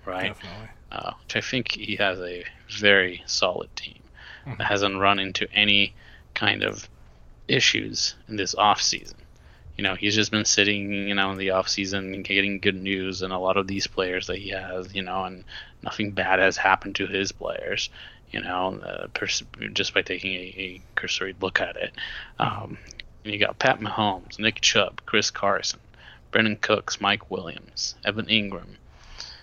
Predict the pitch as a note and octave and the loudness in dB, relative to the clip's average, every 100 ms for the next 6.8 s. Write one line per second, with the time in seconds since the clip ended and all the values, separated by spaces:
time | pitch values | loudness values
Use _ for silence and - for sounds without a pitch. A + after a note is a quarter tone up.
0 | - - - - - - - - - - | -20 -8 2 2 2 -4 -10 -18 -20 -20
1 | - - A2+ A2 G2+ G2 G2 F#2 - - | -12 2 6 6 8 6 6 0 -4 0
2 | G#2 G#2 - G2+ F#2+ - - - - - | 2 2 2 2 2 -2 -4 -8 -2 2
3 | G#2+ G2 G2+ G2+ - - - - - - | 2 2 4 4 4 -4 -6 -18 -20 -18
4 | - - - G#1+ G1+ G1+ - - - - | -16 -14 0 2 2 -2 -10 -14 -20 -18
5 | - - - - G#2+ G#2+ G#2 G2+ F#2+ F#2+ | -14 -8 -6 -2 0 4 4 4 -6 -8
6 | - - - - G2+ - - | -8 -6 -6 -6 -4 -2 -2